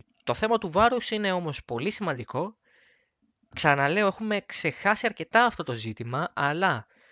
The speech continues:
και οι άνθρωποι της φία και οι οδηγοί ευελπιστούν και επαφίονται στο γεγονός ότι με τις νέες αλλαγές στα αεροδυναμικά και με το γεγονός ότι έχουμε πλέον την, ε, εισαγωγή του ground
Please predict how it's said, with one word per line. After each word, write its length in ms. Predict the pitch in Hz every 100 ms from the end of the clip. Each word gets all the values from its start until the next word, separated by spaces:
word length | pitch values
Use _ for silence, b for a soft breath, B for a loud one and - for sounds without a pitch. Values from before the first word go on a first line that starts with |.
| b b b
και 140 | - 123
οι 80 | 185
άνθρωποι 280 | 214 -
της 160 | - -
φία 420 | - 151 190 226 -
και 120 | 175
οι 100 | 214
οδηγοί 520 | 196 156 151 214 220 _ b b b _ -
ευελπιστούν 680 | 127 120 113 110 - 175
και 140 | 202 214
επαφίονται 640 | 190 170 156 160 165 220
στο 160 | -
γεγονός 580 | 147 131 127 156 165 -
ότι 580 | - 123 113 - 107 104 _ _ _ _ _
με 360 | - 120 117 113 _
τις 200 | 123 107
νέες 320 | 117 175 220
αλλαγές 560 | 226 196 180 165 127 - _ _ _
στα 180 | - 131
αεροδυναμικά 640 | 123 117 117 120 - 147
και 180 | 113 -
με 100 | 117
το 60 | 117
γεγονός 340 | 110 117 147
ότι 120 | -
έχουμε 360 | 151 147 135 113 _ _ _ _ _
πλέον 440 | - 143 147 120 - _ _ -
την, 340 | 131 120 117
ε, 180 | 113 110
εισαγωγή 440 | 123 127 113 110 160
του 100 | 170
ground 180 | 165 156